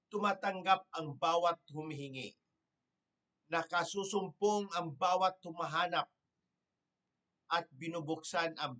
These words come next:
pinto sa bawat kumakatok. Kayong mga ama, bibigyan ba ninyo ng ahas ang inyong anak kung humihingi ng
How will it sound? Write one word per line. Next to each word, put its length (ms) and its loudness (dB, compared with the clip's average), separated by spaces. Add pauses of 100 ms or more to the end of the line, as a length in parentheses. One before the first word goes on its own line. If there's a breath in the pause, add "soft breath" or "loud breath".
pinto 480 -6
sa 240 -6
bawat 480 0
kumakatok. 640 -6 (1700)
Kayong 320 2
mga 340 2
ama, 220 2 (720)
bibigyan 560 -2
ba 160 2
ninyo 500 -4 (140)
ng 240 -2
ahas 500 2
ang 120 -10 (100)
inyong 200 -6 (120)
anak 240 0 (640)
kung 160 -6
humihingi 720 -6
ng 160 -2